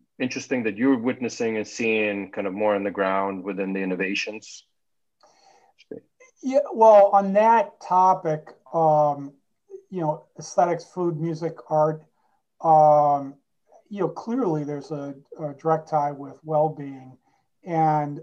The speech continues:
Speaker 2: um, you know, that's, uh, lots of folks have been working in that field. I'm not so up on, uh, you know, some of the digital products there, but,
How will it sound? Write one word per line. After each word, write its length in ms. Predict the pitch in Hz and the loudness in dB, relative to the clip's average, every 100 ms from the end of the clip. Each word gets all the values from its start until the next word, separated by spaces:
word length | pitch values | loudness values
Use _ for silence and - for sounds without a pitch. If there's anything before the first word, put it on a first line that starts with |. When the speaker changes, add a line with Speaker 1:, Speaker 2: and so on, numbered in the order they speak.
| - | 0
Speaker 2:
um, 580 | 151 147 143 143 139 139 _ _ _ _ | 2 2 0 -2 -6 -14 _ _ _ _
you 80 | 285 | -8
know, 80 | 170 | -6
that's, 340 | 165 185 180 | -2 -4 -6
uh, 400 | - 170 151 143 151 _ _ _ _ _ _ _ | -4 2 2 2 -4 _ _ _ _ _ _ _
lots 460 | 170 180 190 196 | -2 2 2 0
of 100 | 165 - | -6 -6
folks 280 | 160 139 - | -6 -8 -12
have 80 | 151 | -14
been 160 | 147 | -12
working 300 | 143 160 160 | -8 -8 -10
in 100 | 143 | -12
that 280 | 143 139 135 | -12 -14 -14
field. 240 | 165 156 143 | -6 -4 -4
I'm 120 | 185 | -6
not 300 | 196 175 156 _ _ | -4 -4 -4 _ _
so 340 | - 180 165 | -6 -2 0
up 220 | 165 156 | 0 0
on, 320 | 160 151 147 - - | -2 -2 -8 -16 -8
uh, 260 | 151 139 139 | -8 -8 -12
you 60 | 160 | -12
know, 80 | 151 | -10
some 200 | - 143 | -10 -12
of 60 | |
the 80 | 135 | -10
digital 320 | 160 156 151 | -10 -8 -8
products 580 | 143 - 143 143 139 - | -8 -6 -6 -6 -10 -16
there, 400 | - 143 139 135 - _ _ _ _ | -14 -10 -8 -10 -12 _ _ _ _
but, 340 | 160 147 - | 0 0 -2